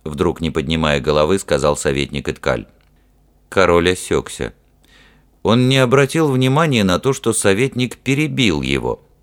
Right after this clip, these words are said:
Такое с некоторых пор дозволялось в узком кругу за письменным столом в тронном зале. Просто мысль послать самого младшего сына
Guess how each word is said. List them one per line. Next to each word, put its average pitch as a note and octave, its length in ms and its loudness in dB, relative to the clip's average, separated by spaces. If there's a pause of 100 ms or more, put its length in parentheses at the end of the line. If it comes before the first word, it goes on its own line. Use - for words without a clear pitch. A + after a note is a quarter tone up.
(120)
Такое F#2+ 500 4
с - 140 -2
некоторых F#2 500 0
пор G2 280 2
дозволялось G2+ 840 2
в D#2 80 -4
узком D2 340 -4
кругу D2+ 400 -4
за D#2+ 140 0
письменным D#2 580 -2
столом C#2+ 460 -2
в - 80 -14
тронном D#2+ 480 0
зале. D#2+ 340 0 (720)
Просто F#2 340 2
мысль E2+ 420 0
послать D#2 680 -2
самого D#2 480 0
младшего D2+ 720 -2
сына E2+ 460 -4